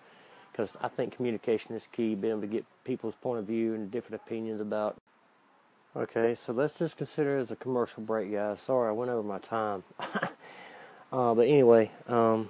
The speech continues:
I wanna thank everybody for, uh, especially my wife, my family, uh, for supporting me, uh, for the past two years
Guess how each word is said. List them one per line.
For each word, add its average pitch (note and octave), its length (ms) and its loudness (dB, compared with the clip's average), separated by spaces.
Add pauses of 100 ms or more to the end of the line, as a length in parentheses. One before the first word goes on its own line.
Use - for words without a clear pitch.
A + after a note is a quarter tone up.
I - 60 0
wanna D3+ 160 8
thank D3 200 6
everybody B2+ 420 10
for, G#2+ 560 10 (1400)
uh, A2 240 10
especially C3+ 460 6
my G#2+ 100 6
wife, A2+ 420 8
my G#2 140 2
family, B2 520 2 (280)
uh, G#2 280 2
for - 120 -8
supporting G#2+ 460 2
me, A2+ 260 4 (340)
uh, G#2+ 200 0
for G2 100 -6
the - 60 -10
past A2 320 4
two A#2+ 100 6
years A2 400 8